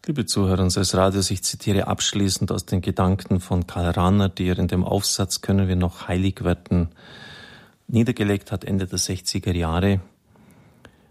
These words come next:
„Wir können nicht heilig werden, meinetwegen. Oder wir sind es nicht geworden. Aber in Gottes Namen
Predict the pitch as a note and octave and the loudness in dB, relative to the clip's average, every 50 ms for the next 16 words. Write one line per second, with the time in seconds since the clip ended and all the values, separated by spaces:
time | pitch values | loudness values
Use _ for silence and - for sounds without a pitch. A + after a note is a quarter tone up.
0 | _ _ _ _ _ _ _ _ _ _ _ _ _ _ _ _ _ _ _ _ | _ _ _ _ _ _ _ _ _ _ _ _ _ _ _ _ _ _ _ _
1 | _ - G#2+ G#2+ - - A#2 A2+ A#2 A#2+ A#2 A2 G#2 G2+ - - - - G#2+ A2+ | _ 0 0 0 2 4 2 4 4 6 4 4 2 0 -2 -6 -6 -2 0 0
2 | B2 A#2+ A2 - - F#2 F2+ F2 - - E2+ E2 D2+ D2+ E2+ E2+ F2 F2+ F#2+ F#2+ | 2 0 0 -2 -2 -4 -4 -4 -6 -10 -10 -10 -8 -8 -6 -6 -4 -2 -2 -4
3 | - - A#2 A#2+ A#2+ G#2 F#2+ F2 D#2+ D2+ - - _ _ _ _ _ _ _ _ | -4 -4 -2 -2 -2 0 0 -2 -2 -4 -8 -16 _ _ _ _ _ _ _ _
4 | _ _ _ _ _ _ _ - - _ _ _ - G2+ - F#2+ F2+ F2 - - | _ _ _ _ _ _ _ -20 -20 _ _ _ -10 -10 -8 -6 -4 -4 -2 2
5 | G#2+ G#2+ A2+ G#2+ G2 F#2 - F#2+ E2+ - - - F2+ E2+ E2+ E2 - - - - | 2 2 2 2 0 -2 -2 -4 -6 -6 -4 -6 -4 -2 -4 -4 -4 -6 -6 -2
6 | G2+ F#2+ - G#2 G2 F2+ - G#2 A#2+ A#2 - B2 G#2 - - G#2+ F#2 F#2 F#2+ G2+ | -2 -2 0 2 0 2 4 2 2 2 0 -2 -2 -2 -2 0 0 0 2 2
7 | A2+ A#2 A#2 A2 | 2 2 0 -2